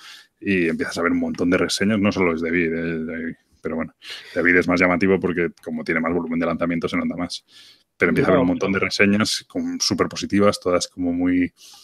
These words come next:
Speaker 1: Son como muy amables, ¿no? Son reseñas
Speaker 2: Claro.
Speaker 1: amables.
Speaker 2: He
Speaker 1: Y
Speaker 2: citado a De Beer porque es la más reciente, pero no es la única que lo hace, o sea,
Speaker 1: sobre,
Speaker 2: eh,
Speaker 1: sobre todo es la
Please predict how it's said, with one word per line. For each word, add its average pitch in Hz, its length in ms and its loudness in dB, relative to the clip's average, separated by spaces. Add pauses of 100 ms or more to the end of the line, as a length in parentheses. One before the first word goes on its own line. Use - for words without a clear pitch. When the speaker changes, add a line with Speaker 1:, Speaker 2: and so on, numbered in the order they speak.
(800)
Speaker 1:
Son 104 180 0
como 107 160 4
muy 101 160 6
amables, 92 420 4
¿no? 104 300 -2
Son 101 100 -4
reseñas 104 240 0
Speaker 2:
Claro. 123 120 -2
Speaker 1:
amables. - 540 -8
Speaker 2:
He 131 100 6
Speaker 1:
Y - 40 2
Speaker 2:
citado 135 320 8
a 135 100 8
De 135 140 6
Beer 135 200 8
porque 131 240 6
es 131 240 2
la 127 220 4
más 127 160 6
reciente, 123 580 6
pero 110 200 4
no 120 140 6
es 123 80 6
la 117 120 6
única 117 300 4
que 113 100 2
lo 110 120 4
hace, 120 280 0
o 120 80 -10
sea, 113 180 0
Speaker 1:
sobre, 104 300 2
Speaker 2:
eh, 98 120 -4
Speaker 1:
sobre 98 200 0
todo 117 160 -6
es 113 60 -4
la 123 160 2